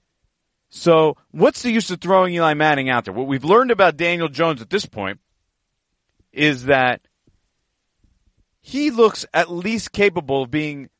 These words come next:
put into a game and not being completely out of place. And yes, he'll take his lumps. Yes, he'll have his ups and downs. He'll struggle at times.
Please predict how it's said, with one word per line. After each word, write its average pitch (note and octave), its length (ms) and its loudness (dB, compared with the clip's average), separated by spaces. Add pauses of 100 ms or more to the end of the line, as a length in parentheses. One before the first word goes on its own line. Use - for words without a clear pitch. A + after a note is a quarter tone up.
(120)
put A3 220 2
into F3+ 380 -6
a D#3+ 60 -4
game A#2 420 -6 (1040)
and D3+ 160 -4
not G#3+ 220 2
being F#3+ 180 -2
completely E3 400 -2
out D3 120 4
of B2 80 -6
place. G2+ 440 -6 (680)
And A3 200 0
yes, A#3 220 2
he'll A3 120 0
take G3+ 260 0
his F#3 160 -4
lumps. A#2 520 -6 (540)
Yes, G#3 320 0
he'll G#3 160 -2
have G3+ 140 6
his F3+ 140 -4
ups F3+ 220 0
and E3 120 -8
downs. G2+ 520 -4 (500)
He'll E3 120 0
struggle D#3+ 460 0
at D3+ 120 0
times. D3 480 -4